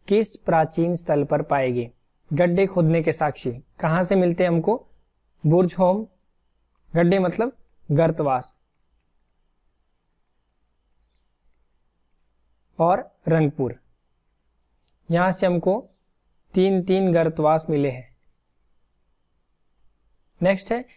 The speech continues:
भारतीय उपमहाद्वीप में निम्नलिखित किस स्थल से सर्वप्रथम होमिनिड जीवाश्म की खोज की गई? ठीक है, ये आप सभी लोग जानते हैं कहां से हुई है,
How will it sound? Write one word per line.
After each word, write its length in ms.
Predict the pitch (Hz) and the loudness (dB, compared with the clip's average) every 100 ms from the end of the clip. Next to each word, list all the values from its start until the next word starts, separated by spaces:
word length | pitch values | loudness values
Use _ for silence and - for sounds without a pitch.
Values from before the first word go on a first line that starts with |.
| _ - | _ -8
भारतीय 480 | 127 165 175 175 220 | -2 0 0 2 4
उपमहाद्वीप 840 | 202 180 175 170 175 160 175 175 | 4 0 -2 0 2 2 0 -2
में 220 | 160 190 - _ - | -4 -4 -8 _ -4
निम्नलिखित 640 | 180 208 226 214 - 220 _ - | 2 4 4 2 0 -2 _ -2
किस 260 | 226 226 - | -2 -2 -4
स्थल 260 | 185 175 | 0 0
से 300 | 170 175 185 202 _ - | 0 -2 -2 -6 _ -20
सर्वप्रथम 960 | - 180 185 196 196 180 180 196 208 220 _ _ _ - | -4 2 2 2 0 -2 -2 -4 -4 -6 _ _ _ 0
होमिनिड 680 | 180 180 180 175 180 202 - _ _ _ _ _ _ _ _ _ _ _ - - | 2 4 4 2 2 -2 -8 _ _ _ _ _ _ _ _ _ _ _ -14 -2
जीवाश्म 580 | 156 185 185 160 196 196 | 2 2 2 0 -2 -2
की 240 | 190 208 285 _ _ - | -2 -4 -6 _ _ -6
खोज 300 | - 175 - | 0 2 0
की 180 | 151 135 | -4 -2
गई? 200 | 127 120 _ - - _ _ - _ _ _ - - - - _ - | -4 -6 _ -20 -20 _ _ -20 _ _ _ -20 -20 -20 -20 _ -2
ठीक 200 | 185 196 | -2 -2
है, 140 | 220 - - | -6 -10 -4
ये 360 | 175 196 208 - 175 | 2 4 4 2 0
आप 180 | 180 | 0
सभी 280 | 175 180 180 | 0 2 4
लोग 200 | 190 185 | 4 4
जानते 360 | 170 170 170 190 | 2 0 0 0
हैं 140 | 190 | 0
कहां 220 | 175 170 | -2 -4
से 140 | 170 185 | 0 2
हुई 220 | 175 170 | 4 2
है, 280 | 208 - | 0 -6